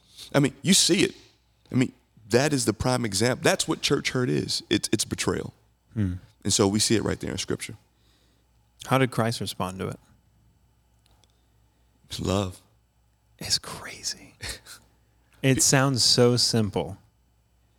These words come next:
Speaker 1: It's so hard to do.
Speaker 2: 'Cause that's, a-, again, going back to Galatians,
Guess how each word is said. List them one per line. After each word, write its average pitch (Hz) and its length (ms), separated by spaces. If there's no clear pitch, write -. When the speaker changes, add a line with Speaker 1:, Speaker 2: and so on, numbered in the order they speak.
Speaker 1:
It's 113 160
so 113 240
hard 101 280
to - 80
do. 98 280
Speaker 2:
'Cause 123 160
that's, 135 240
a-, 110 320
again, 107 460
going 107 260
back 98 200
to 95 100
Galatians, 95 680